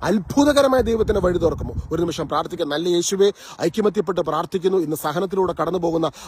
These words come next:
മക്കൾക്ക് വേണ്ടി പ്രത്യേകമായി പ്രാർത്ഥിക്കുന്നു. ഞങ്ങൾ ഒരുമിച്ച് പ്രാർത്ഥിക്കുന്നു. ദൈവത്തിൻ്റെ മഹാശക്തി ഈ നിമിഷം ഞങ്ങളുടെ നടുവിൽ വെളിപ്പെടട്ടെ, വ്യാപരിക്കട്ടെ.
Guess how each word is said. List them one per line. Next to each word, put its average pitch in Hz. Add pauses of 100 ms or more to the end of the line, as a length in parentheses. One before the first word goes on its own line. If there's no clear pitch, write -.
മക്കൾക്ക് 175
വേണ്ടി 170
പ്രത്യേകമായി 180
പ്രാർത്ഥിക്കുന്നു. 160
ഞങ്ങൾ 160
ഒരുമിച്ച് 214
പ്രാർത്ഥിക്കുന്നു. 175 (240)
ദൈവത്തിൻ്റെ 196
മഹാശക്തി 202 (280)
ഈ 185
നിമിഷം 185
ഞങ്ങളുടെ 165
നടുവിൽ 156
വെളിപ്പെടട്ടെ, 175
വ്യാപരിക്കട്ടെ. 160